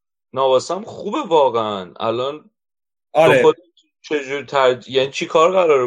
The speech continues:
Speaker 1: بکنه لوپتگی؟
Speaker 2: آره، سوال خوبیه. نگاه کن، اه، از بازی سوپرکاپ اروپا و دو تا بازی اول لالیگا که نواس فیکس بود و الان این بازی کورتوا فیکس شده، یه نکته‌ای که وجود داره اینه که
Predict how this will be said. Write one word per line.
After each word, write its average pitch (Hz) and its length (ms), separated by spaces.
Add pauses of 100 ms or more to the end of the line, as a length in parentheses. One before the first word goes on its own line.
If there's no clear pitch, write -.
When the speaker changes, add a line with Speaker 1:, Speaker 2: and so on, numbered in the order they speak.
Speaker 1:
بکنه 104 540
لوپتگی؟ 101 460
Speaker 2:
آره، 92 120
سوال 185 240 (100)
خوبیه. 139 380
نگاه 165 260
کن، 208 260 (440)
اه، 143 540 (1040)
از 151 720
بازی 156 420
سوپرکاپ 180 920
اروپا 165 580
و 135 100
دو 147 140
تا 147 120
بازی 147 300
اول 156 240
لالیگا 160 340
که 151 100
نواس 147 380
فیکس 131 240
بود 139 420
و 143 40
الان 131 360
این 139 120
بازی 143 320
کورتوا 147 420
فیکس 127 260
شده، 123 540 (680)
یه 151 160
نکته‌ای 170 460
که 165 120
وجود 180 380
داره 180 220
اینه 165 200
که 180 580